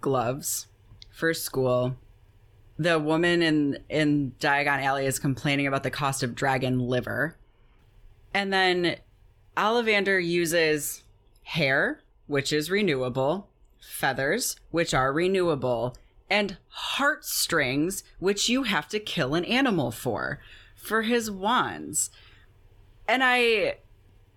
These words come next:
I, like, I, some of my notes are like, "Are there dragon farms? How many heartstrings do you get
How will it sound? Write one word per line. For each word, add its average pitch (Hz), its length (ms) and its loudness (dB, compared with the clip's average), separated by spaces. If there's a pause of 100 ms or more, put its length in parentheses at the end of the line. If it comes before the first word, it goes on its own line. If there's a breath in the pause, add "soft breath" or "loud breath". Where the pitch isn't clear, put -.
(160)
I, 208 220 -2
like, 208 340 -4 (120)
I, 143 120 -2 (260)
some 220 240 -2
of 233 80 0
my 233 140 2
notes 214 240 2
are 208 100 4
like, 170 400 2 (560)
"Are 170 240 4
there 185 240 2
dragon 156 600 0
farms? 208 720 -2 (320 soft breath)
How 226 260 0
many 240 360 2
heartstrings 160 880 0
do 165 100 -2
you 175 180 0
get 143 400 0